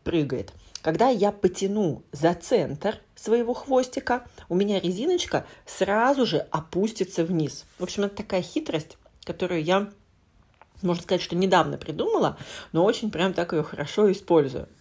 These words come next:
А, значит, внутри кругляшочек без начёса, по периметру кругляшочек с начёсом.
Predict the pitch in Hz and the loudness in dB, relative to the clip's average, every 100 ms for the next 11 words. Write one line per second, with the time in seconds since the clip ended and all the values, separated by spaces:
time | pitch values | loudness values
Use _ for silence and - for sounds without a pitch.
0 | - - - - - 151 151 151 160 - | -18 -14 -14 -4 2 4 4 2 0 -4
1 | - 190 226 214 180 - 175 190 - 151 | 0 2 2 2 0 0 -2 -2 -2 -4
2 | 139 147 320 381 359 349 349 339 - 165 | -4 0 2 2 0 2 2 0 2 2
3 | 175 220 359 339 - - 165 185 233 320 | 2 0 0 0 -2 -4 -4 2 4 4
4 | 330 - - 160 - - 180 160 - - | 0 -8 -2 0 2 2 2 2 -2 -10